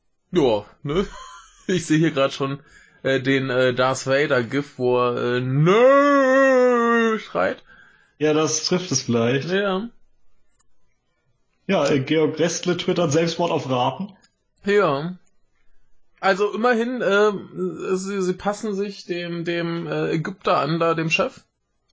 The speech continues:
Speaker 2: Ja, richtig.
Speaker 1: Ja. Also immerhin, äh, vier Jahre Comedy garantiert.
Speaker 2: Ja, genau.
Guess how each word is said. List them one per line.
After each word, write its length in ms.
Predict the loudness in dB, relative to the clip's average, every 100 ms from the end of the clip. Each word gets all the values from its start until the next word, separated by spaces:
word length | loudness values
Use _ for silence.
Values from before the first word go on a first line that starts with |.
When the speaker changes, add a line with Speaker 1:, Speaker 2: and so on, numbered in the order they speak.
| -2
Speaker 2:
Ja, 100 | 0
richtig. 520 | 2 0 -2 -4 -6 -12
Speaker 1:
Ja. 240 | -4 -2 -2 -6 _ _ _ _ _ _ _ _ _ _ _ _ _ _ _ _ _
Also 480 | 0 0 2 2 0
immerhin, 500 | 0 2 2 -2 -2
äh, 720 | 2 4 4 2 -2 -6 -14
vier 280 | -12 -2 0
Jahre 480 | 2 2 2 2 0
Comedy 480 | 0 0 0 -2 -2
garantiert. 640 | 0 0 0 -2 -10 -10 -18 _ _ _ _ _ _ -2
Speaker 2:
Ja, 160 | -2
genau. 420 | 0 0 0 -2